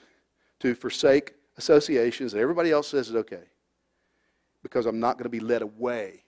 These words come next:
from obeying Christ. I'm not gonna be led away from living to the honor and glory of my God"? Why would anybody do that?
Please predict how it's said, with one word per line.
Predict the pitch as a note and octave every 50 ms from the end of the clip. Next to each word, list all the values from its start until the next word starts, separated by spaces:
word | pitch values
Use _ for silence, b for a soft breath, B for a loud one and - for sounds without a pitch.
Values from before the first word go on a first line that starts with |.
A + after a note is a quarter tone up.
| _
from | - - A#2 G#2+
obeying | G2+ F#2+ G#2+ G#2 G#2 G2 G2
Christ. | - - G#2+ G#2 G2 F#2 - - -
I'm | A#2
not | A2+ A2+
gonna | B2+ A#2+
be | A#2 A#2
led | A2 A2+ A#2 A2+
away | G2+ F#2+ G2 G#2 A2+ A#2+ A#2+ A#2 G#2+ G2 F#2 F2 _ _ _ _ _
from | - A#2 A2
living | A2 B2+ B2+ B2 A2 G2+ G2
to | - A2
the | G2 G2 - _ _ _ _ _ -
honor | B2 A#2+ A#2 A2+ G#2 G2
and | G2 F#2+
glory | A2+ A2 G#2+ G#2 G2+ G2 F#2+
of | F#2+
my | G#2+ F#2+ F#2
God"? | E2+ G2+ F#2+ F2+ F2+ F2 _ _ _ _ _ _ _ _ _ _
Why | - D#3 A#3 C#4+
would | D#4 D#4
anybody | D#4 D#4 C#4+ C#4 B3 A#3+ G3
do | - E3+ F#3 F#3
that? | C3 G#2+ - _